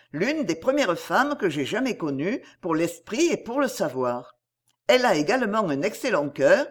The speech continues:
quoique ses talents extraordinaires et sa disposition à fronder l'opinion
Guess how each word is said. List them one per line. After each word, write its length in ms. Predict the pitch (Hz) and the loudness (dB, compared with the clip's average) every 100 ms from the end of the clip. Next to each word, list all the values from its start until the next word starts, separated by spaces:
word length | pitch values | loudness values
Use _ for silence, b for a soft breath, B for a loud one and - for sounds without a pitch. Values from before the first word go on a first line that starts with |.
| b b _ | b b _
quoique 300 | 220 294 294 | 2 4 4
ses 180 | 208 170 | -2 2
talents 320 | 196 220 208 | 2 2 -2
extraordinaires 1000 | 139 - 226 262 160 151 139 160 233 294 B B | -6 -6 -2 0 2 0 2 2 2 -2 B B
et 80 | 175 | 0
sa 160 | 175 | 0
disposition 760 | 147 254 - 285 202 - 233 190 | 0 -4 -4 -4 -4 -6 -4 -4
à 80 | 123 | -4
fronder 360 | - 247 247 | -6 -4 -2
l'opinion 640 | 180 151 143 127 151 247 | -2 -2 -2 -2 -2 -2